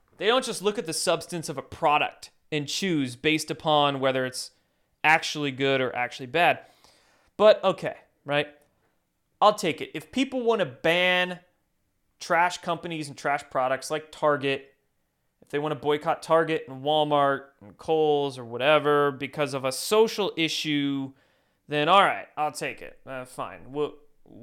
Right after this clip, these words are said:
it's still getting us there. It's still getting us to boycotting trash products. But we could just not even get, all right? We didn't have to get there in the first place. We didn't have to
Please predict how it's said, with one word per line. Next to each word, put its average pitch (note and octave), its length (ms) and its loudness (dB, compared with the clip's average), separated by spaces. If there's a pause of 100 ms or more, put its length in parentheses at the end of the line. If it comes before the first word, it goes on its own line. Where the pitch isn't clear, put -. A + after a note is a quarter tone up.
(1000)
it's D#3+ 260 -4
still A3 300 4
getting C#3 320 2
us - 180 -10
there. A2 280 -8
It's - 100 -10
still F#3 200 -4
getting C3+ 360 0
us A#2 240 -6
to A2+ 400 -10 (500)
boycotting C#3+ 520 -2
trash A2 280 -10
products. A2 300 -8
But - 300 -4 (200)
we C4+ 100 -6
could D#4+ 200 -2
just C4+ 260 -4 (360)
not G3+ 400 2
even E3 640 -2 (420)
get, F3+ 220 -2
all F3+ 320 -2
right? G#3 380 4 (180)
We A#3 120 -8
didn't C#4 140 2
have C4 120 2
to F3+ 60 -10
get G3 200 2
there G3 100 4
in E3 60 4
the C#3 60 0
first D3+ 260 0
place. - 300 -4
We G3+ 100 -8
didn't A#3+ 220 2
have G3+ 140 0
to D3 120 -4